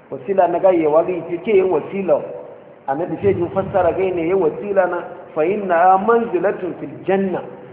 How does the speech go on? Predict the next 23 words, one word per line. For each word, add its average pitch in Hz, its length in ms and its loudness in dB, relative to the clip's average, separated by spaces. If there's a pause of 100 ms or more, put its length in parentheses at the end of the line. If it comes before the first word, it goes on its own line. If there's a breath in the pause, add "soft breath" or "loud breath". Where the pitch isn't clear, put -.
(460)
E 214 100 6 (160)
gbondo 214 500 2
ci 226 100 -6 (280)
yo 180 180 6 (100)
da 180 140 4 (100)
al 151 80 -6 (160)
janna. 202 480 2 (1500)
La 196 380 6
tambaghi 233 640 4
li 208 80 4
ahadin 220 600 4 (100)
illa 247 340 6
li 214 80 6
abdin 202 440 2
min 190 180 0
ibadillah. 180 600 6 (420)
Ngo 220 440 4
zan 208 400 4
dondo 269 400 4
yi 214 140 4
mini 247 180 0
wuji 233 300 0
sokoba 202 520 6